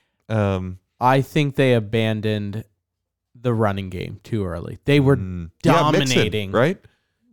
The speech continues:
Speaker 1: No,
Speaker 2: running.
Speaker 1: Mixon was
Speaker 2: Yes.
Speaker 1: destroying.
Speaker 2: Yeah.
Speaker 1: Um,
Speaker 2: And all of a sudden, it was gone.
Speaker 1: Even, even those last couple plays of the game. But it was, yeah.
Speaker 2: Everybody's happy for Matthew Stafford. I'm like,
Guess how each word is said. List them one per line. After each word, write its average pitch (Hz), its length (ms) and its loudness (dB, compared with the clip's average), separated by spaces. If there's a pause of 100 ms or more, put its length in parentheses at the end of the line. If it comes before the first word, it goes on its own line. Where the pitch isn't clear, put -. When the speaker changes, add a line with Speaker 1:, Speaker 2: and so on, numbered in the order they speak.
Speaker 1:
No, 151 100 4
Speaker 2:
running. 131 180 4
Speaker 1:
Mixon 208 200 -2
was 160 100 4
Speaker 2:
Yes. 320 140 4
Speaker 1:
destroying. 113 1120 0 (300)
Speaker 2:
Yeah. 135 440 0
Speaker 1:
Um, 113 240 -8
Speaker 2:
And 143 340 0 (320)
all 143 180 2
of 135 60 -2
a 135 60 -2
sudden, 131 580 -2 (100)
it 143 80 -8
was 127 180 0
gone. 143 340 -4 (240)
Speaker 1:
Even, 120 540 -4
even 104 680 -8
those 90 280 -6
last 98 300 -6
couple 95 260 -12
plays 87 280 -10
of 80 60 -12
the 90 60 -14
game. 87 400 -10
But 110 180 0
it 101 80 -4
was, - 380 -8 (1700)
yeah. 127 380 -2 (240)
Speaker 2:
Everybody's 165 520 4
happy 127 480 2
for 120 200 -4
Matthew 113 400 -4
Stafford. 104 800 -4
I'm 123 160 -2
like, 165 180 0